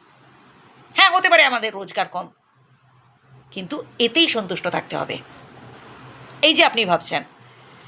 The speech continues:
"আমার পঞ্চাশ হয়ে গেছে কি ষাট হয়ে গেছে, আর কতদিন বাঁচবো?" এটা ভাববেন না, একদম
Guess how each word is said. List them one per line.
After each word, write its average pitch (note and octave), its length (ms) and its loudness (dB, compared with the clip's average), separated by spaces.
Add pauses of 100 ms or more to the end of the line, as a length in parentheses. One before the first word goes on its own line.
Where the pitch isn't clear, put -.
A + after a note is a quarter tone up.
(320)
"আমার A3+ 260 4
পঞ্চাশ G3+ 420 0
হয়ে F#3 140 0
গেছে F3 240 0
কি A3 120 -6
ষাট G3+ 300 0
হয়ে F#3+ 180 -2
গেছে, E3+ 460 -6 (380)
আর B3 200 2
কতদিন A3 360 -2
বাঁচবো?" F#3 560 -4 (960)
এটা C4+ 120 4
ভাববেন B3+ 320 4
না, F#4 400 4
একদম F#4+ 400 -6